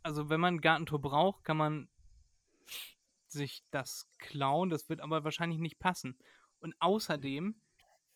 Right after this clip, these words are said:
fehlt ja der Rahmen, also der, der, quasi der Türrahmen, wo das Tor eingehängt war und die gegenüberliegende Seite, wo das Schloss einrastet, haben sie nicht geklaut, weil die sind ja festgeschweißt, geschraubt, I don't know.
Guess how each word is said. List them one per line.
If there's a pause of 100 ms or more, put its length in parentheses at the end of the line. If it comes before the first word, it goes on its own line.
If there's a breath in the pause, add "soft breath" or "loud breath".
(100)
fehlt
ja
der
Rahmen,
also
der,
der, (680)
quasi
der
Türrahmen,
wo
das
Tor
eingehängt
war
und
die
gegenüberliegende
Seite,
wo
das
Schloss
einrastet, (640 soft breath)
haben
sie
nicht
geklaut,
weil
die
sind
ja (600)
festgeschweißt,
geschraubt, (920)
I
don't
know.